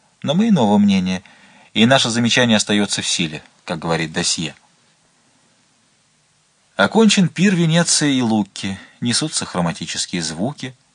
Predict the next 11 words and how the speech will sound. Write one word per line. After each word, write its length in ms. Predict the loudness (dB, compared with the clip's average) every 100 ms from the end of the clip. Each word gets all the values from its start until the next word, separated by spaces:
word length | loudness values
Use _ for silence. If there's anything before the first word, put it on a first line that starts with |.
| _ _ _ -12
С 140 | -4
тройным 400 | 2 4 4 4
напевом 540 | 2 2 2 4 2 2
сладкий 500 | 0 0 0 -2 -2
голос 340 | 0 0 0
свой 300 | -2 -2 -4
сливают 480 | -2 -2 0 -2 -4
скрипка, 480 | -4 -4 -4 -6 -10
флейта 460 | -6 -4 -6 -6
и 80 | -6
гобой. 500 | -4 -6 -6 -8